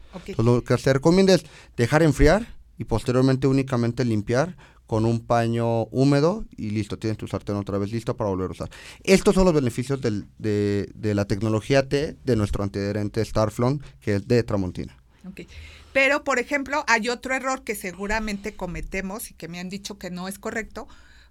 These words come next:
Speaker 1: Pones el sartén a que se caliente, ¿no? Entre comillas. Y entonces sigues picando y ahí el sartén está humeando solito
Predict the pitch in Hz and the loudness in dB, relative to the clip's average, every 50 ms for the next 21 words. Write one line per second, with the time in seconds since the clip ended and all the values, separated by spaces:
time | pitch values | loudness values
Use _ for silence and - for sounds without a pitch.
0 | - - - 254 269 277 311 359 - - 220 214 208 - 208 196 202 202 - 233 | -18 -8 -4 -4 -2 -2 -4 -6 -6 -6 -6 -6 -6 -6 -8 -8 -8 -8 -8 -6
1 | 226 247 359 453 - - - 202 190 196 - 170 175 - 170 165 - 180 180 180 | -6 -6 -8 -12 -18 -14 -10 -10 -10 -10 -12 -16 -12 -12 -14 -10 -10 -10 -8 -8
2 | 185 180 165 - - - - - _ _ - 180 226 269 - 226 208 - 180 180 | -10 -12 -14 -16 -18 -20 -20 -20 _ _ -16 -12 -12 -10 -10 -10 -10 -10 -12 -10
3 | - 190 185 190 202 190 175 170 170 - 214 226 - 302 320 320 370 359 - 330 | -8 -8 -6 -6 -4 -4 -4 -6 -6 -6 -8 -4 -4 -4 -4 -4 -6 -6 -6 -4
4 | 311 320 339 - - 240 - - - 330 359 381 392 359 370 359 311 277 240 226 | -4 -4 -4 -4 -6 -12 -12 -6 -2 -2 -2 -2 -4 -6 -6 -6 -2 -2 -2 -2
5 | 226 262 285 285 - 277 240 240 - 240 247 247 254 240 - - 247 240 233 233 | -2 -4 -4 -4 -4 -6 -6 -4 -4 -6 -6 -6 -6 -10 -6 -4 -4 -2 -2 -4
6 | 233 233 233 233 233 220 - 214 196 196 214 240 277 294 285 - 370 392 453 | -6 -8 -6 -6 -8 -8 -8 -10 -8 -8 -8 -8 -8 -10 -8 -6 -6 -6 -6